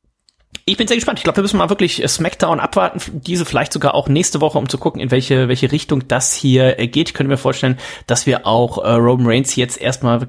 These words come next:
gar nicht mehr, äh, gar nicht sehen werden, ne? Ich glaub, jetzt demnächst im Oktober ist auch wieder ein Saudi-Pay-Per-View oder sowas, ne? Dann spätestens zur Survivor Series wird er wohl auch wieder da sein.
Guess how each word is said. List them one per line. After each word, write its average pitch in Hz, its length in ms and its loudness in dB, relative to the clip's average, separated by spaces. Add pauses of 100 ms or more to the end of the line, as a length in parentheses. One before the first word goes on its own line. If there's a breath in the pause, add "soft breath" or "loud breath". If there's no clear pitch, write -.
gar 98 160 0
nicht 123 160 -2
mehr, 113 1040 2
äh, - 240 -8
gar - 160 -2
nicht 120 100 -4
sehen 214 240 4
werden, 208 240 2
ne? 175 80 0
Ich 202 120 -6
glaub, - 180 -2
jetzt - 180 -8
demnächst 131 340 0
im 139 300 -4 (560 loud breath)
Oktober - 920 -2
ist - 160 -4
auch - 160 -2
wieder 135 160 2
ein 127 100 2
Saudi-Pay-Per-View 175 800 0
oder 160 160 2
sowas, 156 400 0
ne? 151 100 0
Dann 135 140 -2
spätestens 139 440 -2
zur 135 120 -2
Survivor 127 340 2
Series 139 260 0
wird 139 120 0
er 135 80 2
wohl 135 120 2
auch 131 120 -2
wieder 127 160 0
da 120 200 2
sein. 120 280 0